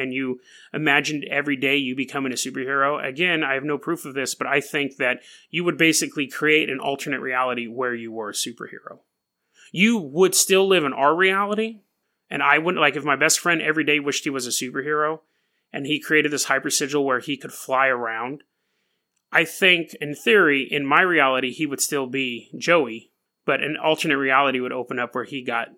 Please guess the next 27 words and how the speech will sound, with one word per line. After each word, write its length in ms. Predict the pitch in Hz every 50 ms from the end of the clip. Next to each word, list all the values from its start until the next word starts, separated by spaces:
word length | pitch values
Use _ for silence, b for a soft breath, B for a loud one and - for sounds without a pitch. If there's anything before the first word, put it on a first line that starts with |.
| _
superpowers. 680 | - - - 131 127 113 - 117 117 110 - - -
Does 180 | - 175 175 165
that 180 | 214 202 180 -
sound 300 | - 220 208 196 202 190
insane? 560 | 180 180 - - 196 190 196 190 190 - - _ _
Absolutely. 880 | - 269 294 285 277 - - 247 233 226 220 214 170 - 123 120 123 b b b b b b b b b
Absolutely. 840 | - 233 220 196 - - 202 170 151 127 - - - - - _ _ _ _ _ _
Does 180 | - 170 160 156
this 180 | 175 190 - -
whole 560 | - - - - 226 240 240 240 240 240 226
thing 500 | 214 - - - 196 190 196 196 202 196
sound 360 | - - 196 185 185 185 180
insane? 600 | 190 180 165 - - 185 180 180 180 175 165 - _
Absolutely. 680 | - 147 135 - - - 123 117 113 - - 117 120 _ _ _ _ _ _ _ _ _ _ _ _ _ _ _ _ _ -
Absolutely. 640 | - 131 120 - - 113 120 117 - - - - -
If 120 | 143 -
I'm 220 | - 254 220 180 151
wrong, 480 | 151 156 175 208 254 277 277 254 - - _ _ _ _
I'm 160 | - 202 208 202
wrong. 380 | 220 233 202 120 214 - 110 _ _ _ _ _ _ _ _ _ _ _
I'm 100 | - 156
not, 220 | 170 190 175 - 170
like 180 | 170 170 165
I 60 | 196 180
said, 240 | - 196 180 160
I'm 100 | - 139
not 220 | 160 175 180 180